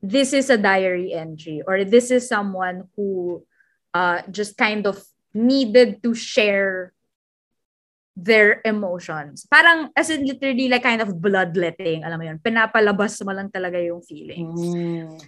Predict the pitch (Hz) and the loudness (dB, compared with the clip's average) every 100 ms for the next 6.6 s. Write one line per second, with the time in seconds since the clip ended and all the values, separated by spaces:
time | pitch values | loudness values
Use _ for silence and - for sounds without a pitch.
0 | - - 302 302 311 311 311 294 285 240 | -16 0 2 4 4 2 2 2 2 -2
1 | 269 - 233 220 220 220 233 196 196 190 | -4 -2 0 0 -2 -6 -6 -4 -4 -6
2 | 190 185 180 - 160 151 156 202 330 330 | -8 -12 -14 -14 -12 -12 -12 -10 -8 -2
3 | 277 285 254 254 254 254 247 208 196 190 | 0 2 4 2 0 -4 -2 -2 -2 -4
4 | 180 160 160 156 - - _ _ 240 262 | -8 -8 -8 -10 -16 -20 _ _ 6 8
5 | 247 254 254 254 247 - _ 226 - 247 | 8 8 8 6 2 -4 _ -20 -6 0
6 | 254 262 285 294 285 262 | 2 2 2 0 -4 -4